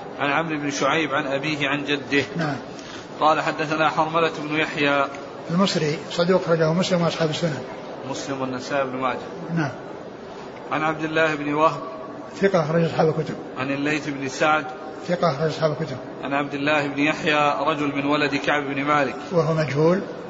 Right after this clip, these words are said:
Speaker 1: أخرج له ابن ماجه.
Speaker 2: نعم.
Speaker 1: "عن أبيه"،
Speaker 2: نعم.
Speaker 1: مجهول، أخرج له ابن ماجه.
Speaker 2: نعم.
Speaker 1: "عن جده"،
Speaker 2: نعم.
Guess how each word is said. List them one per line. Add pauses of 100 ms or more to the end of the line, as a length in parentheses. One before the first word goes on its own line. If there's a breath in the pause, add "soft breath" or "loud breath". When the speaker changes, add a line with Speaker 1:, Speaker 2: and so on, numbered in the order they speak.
Speaker 1:
أخرج
له
ابن
ماجه. (140)
Speaker 2:
نعم. (1500 loud breath)
Speaker 1:
"عن
أبيه"، (380)
Speaker 2:
نعم. (460)
Speaker 1:
مجهول،
أخرج
له
ابن
ماجه. (200)
Speaker 2:
نعم. (220)
Speaker 1:
"عن
جده"، (460)
Speaker 2:
نعم.